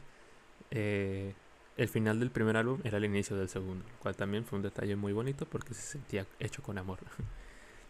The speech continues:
Y hay unas canciones también muy, muy buenas, o sea, es que no, <laughs> son de, una de ellas es una de mis favoritas, que es Straws in the Wind, que también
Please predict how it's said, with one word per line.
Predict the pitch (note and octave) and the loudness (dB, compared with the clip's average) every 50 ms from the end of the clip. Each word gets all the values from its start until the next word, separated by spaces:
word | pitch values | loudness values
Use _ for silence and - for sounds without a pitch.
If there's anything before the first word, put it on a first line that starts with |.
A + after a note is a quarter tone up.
| - - - - | -20 -16 -4 2
Y | C3 A#2+ A#2 A2+ A2+ | 2 4 4 6 4
hay | A2+ G#2+ G#2+ A2+ | 4 4 4 4
unas | B2 C3 C3 | 2 2 0
canciones | - A#2 - - A2+ A2+ - | 0 0 0 2 0 0 2
también | - G#2 G#2 G2+ G#2+ G#2+ | 0 2 2 2 2 2
muy, | G#2+ G#2 G#2+ G#2+ A2 | 2 0 0 0 0
muy | G#2+ G#2+ G#2 | 0 0 0
buenas, | G2+ G2+ G2 F#2+ F#2 F#2 - - | 0 0 -2 -2 -2 -4 -8 -10
o | G2+ | -10
sea, | - G2 F#2+ | -10 -8 -8
es | F#2 - | -8 -6
que | - - A2 G#2+ G#2 G2+ G2 | -4 -2 0 0 0 -2 -4
no, | G2 G2+ F#2+ F#2+ F#2+ F#2+ F#2+ - - - A2 - - - - | -4 -6 -6 -4 -4 -6 -6 -8 -10 -12 -12 -10 -10 -12 -10
<laughs> | - - - - - - - - - | -8 -8 -10 -10 -12 -18 -18 -18 -6
son | - - A2 G#2+ | -2 0 0 2
de, | A#2 A#2+ A2+ | 2 2 0
una | A#2 A2+ A2+ A#2+ | 0 0 2 2
de | B2 B2 A#2 A2+ A2 - - - - - | 2 4 2 2 0 -2 -4 -8 -2 2
ellas | A2 G#2+ A2 A2 G#2+ | 4 4 4 4 2
es | A2 G2 | -2 -4
una | A#2 A2 G#2+ | -2 -2 -2
de | G#2+ G#2+ | -2 -2
mis | G2+ F#2+ | -4 -6
favoritas, | - - F#2 F2+ F2+ F#2+ - - - - - - | -8 -8 -6 -6 -6 -6 -8 -10 -14 -20 -16 -8
que | - G#2+ | -4 -4
es | G2 - - - | -4 -4 -4 -6
Straws | A#2 A2 - - - A2+ G#2 G2+ G2+ - - | -6 -6 -6 -4 0 2 4 4 2 2 0
in | - A2 G2+ | 0 0 0
the | F#2+ | 0
Wind, | F#2 G2 F#2 F#2 F#2+ - - | 0 0 -2 -2 -4 -6 -4
que | - G2 - - - - - - - - - | -4 -4 -4 -8 -14 -20 -20 -20 -20 -20 -14
también | - - G3+ G3+ F#3 | -6 -2 -2 -2 -2